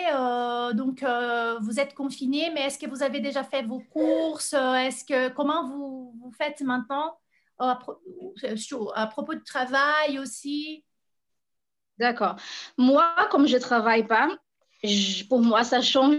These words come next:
Speaker 2: <laughs> pas grand-chose. Je reste confinée à la maison.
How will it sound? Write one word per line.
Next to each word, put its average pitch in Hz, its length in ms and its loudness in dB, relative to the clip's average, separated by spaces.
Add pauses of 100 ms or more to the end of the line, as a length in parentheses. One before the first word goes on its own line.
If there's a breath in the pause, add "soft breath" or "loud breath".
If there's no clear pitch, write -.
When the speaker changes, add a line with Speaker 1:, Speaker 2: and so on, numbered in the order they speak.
Speaker 2:
<laughs> 262 380 2
pas 277 160 4
grand-chose. 254 720 2
Je 240 100 2
reste 247 380 2
confinée 277 520 2
à 220 40 4
la 220 120 4
maison. 214 680 0